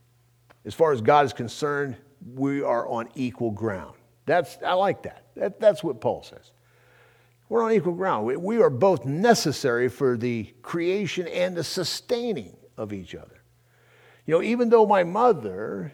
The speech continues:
is of the lineage of Eve, who came from the side of Adam, I came from her. And everybody here and everybody listening to me had a mother. And you came from your mother.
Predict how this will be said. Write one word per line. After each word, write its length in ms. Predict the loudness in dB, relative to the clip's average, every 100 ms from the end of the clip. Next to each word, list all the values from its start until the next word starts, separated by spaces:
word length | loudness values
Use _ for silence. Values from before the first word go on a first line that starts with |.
| _ -8
is 340 | -4 -2 -2 -2
of 200 | -2 0
the 80 |
lineage 420 | -2 -2 -2 -2 -4
of 140 | -6 -6
Eve, 540 | -6 -4 -8 -10 -12 -4
who 240 | 0 0 -4
came 480 | -8 -6 -4 -6 -4
from 180 | -4 -2
the 80 | -4
side 380 | -2 -2 -2 -4
of 100 | -2
Adam, 460 | -2 -2 -6 -16 -20 _ _ _ _ _ _ _ _ _ _ _ -8
I 160 | -6 -2
came 260 | -2 -4
from 160 | -6 -8
her. 280 | -8 -10 -14 _ _ _ _ _ _ _ _ _ _ _ _ _ 0
And 140 | 6
everybody 480 | 6 6 4 2 2
here 460 | 0 -2 -2 -6 -14 _ _ _ -6
and 140 | -2
everybody 340 | -2 0 0 0
listening 520 | 0 -2 -4 -8 -10
to 140 | -10
me 160 | -14 -18 _ _ -2
had 160 | -2
a 20 |
mother. 460 | 0 -4 -6 -8 -20 _ _ _ _ _ _ _ _ -20 _ _ _ _
And 160 | -4 -2
you 140 | -4
came 460 | -4 -2 0 -2 -4
from 180 | -6 -6
your 100 | -6
mother. 360 | -4 -6 -8